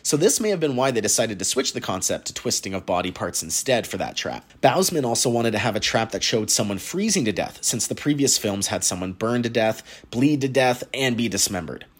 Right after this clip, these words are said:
A body cast was made for the actress who was involved in the freezer trap scene, though only a front or back body cast could be on the actress at any given time. This is because of safety regulations. A person cannot be entombed, <laughs> right?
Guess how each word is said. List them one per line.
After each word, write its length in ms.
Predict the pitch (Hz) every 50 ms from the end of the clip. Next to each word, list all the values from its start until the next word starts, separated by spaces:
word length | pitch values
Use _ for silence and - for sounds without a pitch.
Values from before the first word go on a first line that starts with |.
| - - - - -
A 80 | - -
body 420 | 113 - 170 151 170 190 214 185
cast 420 | 139 - 117 - - 107 - - 123
was 140 | 113 101
made 200 | 113 113 113 117
for 100 | - 120
the 120 | 113 113 107
actress 400 | 101 98 104 - - 110 - -
who 80 | -
was 140 | 110 110 98
involved 340 | 104 95 90 101 98 104 98
in 100 | 107 95
the 60 | 95
freezer 360 | - - 120 110 95 90 87
trap 340 | - - - 156 165 139 -
scene, 320 | - - 82 78 78 80 - - - - - -
though 300 | 113 127 123 120 117 -
only 260 | 139 151 175 185 165
a 60 | 123
front 400 | - - - - 156 151 156 - -
or 120 | - -
back 400 | - - - 139 135 185 220 -
body 240 | - 107 98 95 95
cast 460 | - - 107 82 92 - - - - - _ _ _ -
could 200 | - - 135 104
be 120 | 117 107
on 140 | 98 95 95
the 120 | 95 98
actress 420 | 95 87 85 - - - 95 - -
at 80 | 73
any 180 | 76 90 90 92
given 240 | 85 90 82 90 87
time. 340 | - - 92 90 80 - - - - - - - - -
This 240 | 123 139 170 160 -
is 80 | 175 135
because 300 | 143 131 - 135 113 113
of 60 | 101
safety 340 | - - 175 165 - - 113
regulations. 720 | 104 101 82 92 90 95 95 90 - - 90 90 - - -
A 60 | -
person 340 | - - 123 120 - 120 107
cannot 300 | - - 92 87 87 -
be 100 | - 87
entombed, 440 | 90 87 - 104 78 64 - - - -
<laughs> 40 | - 180 - - - 220 220 - 240 269 - - - 254 -
right? 320 | - 156 135 127 131 156